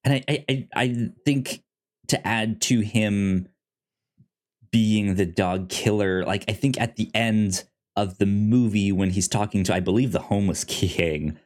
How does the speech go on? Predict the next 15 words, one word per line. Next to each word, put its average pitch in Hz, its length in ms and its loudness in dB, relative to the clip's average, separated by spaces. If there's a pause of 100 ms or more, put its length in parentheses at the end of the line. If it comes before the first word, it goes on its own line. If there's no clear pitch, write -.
(120)
and 92 120 2
he's 92 220 0
like, 90 280 -2
"I 120 120 0
just 143 280 -2
wouldn't 139 220 2
go 113 140 2
back 101 260 -2
to 107 100 -2
the 95 80 2
time 95 560 -2
where 92 220 0
I 87 120 0
could, 90 460 0
like, 82 340 -4